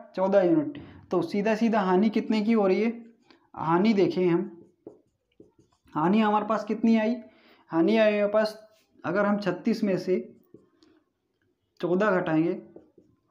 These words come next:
तो हमारे पास कितना आया, बारह, बाईस यूनिट आया। हमारे पास जो हानि है वो कितनी आई, बाईस यूनिट आई।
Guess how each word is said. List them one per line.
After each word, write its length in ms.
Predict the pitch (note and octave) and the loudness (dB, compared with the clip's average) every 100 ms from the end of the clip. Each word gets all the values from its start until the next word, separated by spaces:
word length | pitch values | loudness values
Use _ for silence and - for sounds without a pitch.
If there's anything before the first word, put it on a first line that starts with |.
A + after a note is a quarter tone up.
| _ _ _ - | _ _ _ -2
तो 60 | F3 | 0
हमारे 160 | F3 | 0
पास 160 | G3 F#3 F#3 - | 0 -4 -4 -8
कितना 220 | F#3 G#3+ | -6 -4
आया, 160 | G#3+ D#3+ | -2 -2
बारह, 400 | D#3 F3+ G#3+ A3 | 0 0 2 0
बाईस 440 | - D#3+ F3 G#3 A3 | -4 -2 -2 -2 -2
यूनिट 260 | G#3+ A3+ | 0 0
आया। 200 | G3 G#3 A#3 - - _ _ - | 0 0 -4 -12 -20 _ _ -4
हमारे 160 | F3+ | 0
पास 180 | G3+ A3 | 2 2
जो 100 | A3 | 2
हानि 300 | F#3+ F3+ G3+ | 0 0 0
है 180 | F#3+ F#3 | 0 0
वो 120 | G3+ G#3+ | 2 0
कितनी 300 | A#3 A#3+ A3+ | -2 0 0
आई, 140 | G3 | 0
बाईस 320 | F3 F3+ G3+ | 2 0 2
यूनिट 260 | A3+ A3+ A3+ | 0 0 2
आई। 140 | G#3 | 0